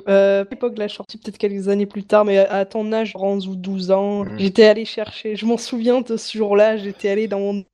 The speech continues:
Speaker 1: espace culturel Leclerc. Non, il y avait pas l'espace culturel. Bon, bref, j'étais allée à Leclerc <laughs> avec mon père et, euh, mes demi-frères de l'époque, et on avait le droit de choisir un jeu chacun. Et mes demi-frères avaient choisi, je crois que c'était Spider-Man sur P S un.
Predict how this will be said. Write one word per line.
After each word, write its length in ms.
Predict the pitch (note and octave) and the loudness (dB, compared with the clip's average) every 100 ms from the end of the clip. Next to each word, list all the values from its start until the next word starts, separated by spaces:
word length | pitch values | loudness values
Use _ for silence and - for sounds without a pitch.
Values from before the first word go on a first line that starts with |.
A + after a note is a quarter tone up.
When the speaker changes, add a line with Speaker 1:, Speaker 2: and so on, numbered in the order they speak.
| _ - | _ -8
Speaker 1:
espace 420 | G#3 - A3 G#3 | -8 -4 -4 -4
culturel 600 | - A3 - A#3 A3+ A#3 | -4 -4 0 2 2 2
Leclerc. 480 | A3+ A#3 - A#3+ A#3 | 0 -4 0 0 0
Non, 120 | A#3 | 2
il 40 | B3+ | 4
y 40 | |
avait 80 | B3 | 2
pas 80 | C4+ | 0
l'espace 160 | C#4+ - | -6 -6
culturel. 260 | A3 G3+ | -4 -4
Bon, 120 | G3 | 0
bref, 160 | G#3+ A3+ | 0 0
j'étais 160 | - A3 | 0 2
allée 100 | A3+ | 2
à 20 | |
Leclerc 580 | A#3+ A#3+ B3+ B3 B3+ - | 2 -2 2 2 2 2
<laughs> 40 | |
avec 640 | C4 B3+ B3+ C4+ - - _ | 6 8 6 2 -4 -20 _
mon 220 | G#3+ A#3+ C#4 | -4 -2 -2
père 560 | - E4+ F#4 F4+ - - - | -2 2 4 2 -4 -12 -2
et, 260 | A#3 A#3 | 2 4
euh, 220 | G#3+ G#3 G#3 | 4 2 0
mes 160 | A3 | -4
demi-frères 560 | G3 A3 A#3 - C#4 C4+ | -4 -4 -6 -2 -2 0
de 80 | A#3 | 0
l'époque, 560 | A#3+ - C4 D4 - - | 0 2 2 2 -4 0
et 140 | G#3+ | 0
on 140 | G#3+ | 4
avait 140 | G#3 G#3 | 4 4
le 40 | |
droit 160 | A3 A#3+ | 2 0
de 60 | |
choisir 500 | A#3 A3 G3+ A#3 G3+ - | 0 -2 0 2 2 2
un 200 | G#3 A3+ | 2 4
jeu 140 | G#3+ B3 | 4 0
chacun. 580 | - C4 - A3+ C4 - - - - - _ - | 0 -2 2 2 2 -4 -18 -18 -20 -20 _ 0
Et 300 | G#3 G#3 G3+ | 4 4 2
mes 100 | G#3 | 0
demi-frères 360 | G#3+ - B3 | -2 0 0
avaient 80 | G3+ | 0
choisi, 400 | - G3 F#3 A#3 | 0 -2 -2 -6
je 80 | - | -8
crois 140 | G3 | -10
que 60 | - | -12
c'était 360 | - F3 F3 F3 | -8 -4 -2 -4
Spider-Man 1300 | - - _ _ _ _ - A#3 F#3+ F#3+ F#3 F3+ F#3+ | -6 -14 _ _ _ _ -2 0 4 4 4 0 -2
sur 240 | - - - | -6 -12 -8
P 200 | - F3+ | -2 -2
S 220 | - | -4
un. 120 | F3+ | -6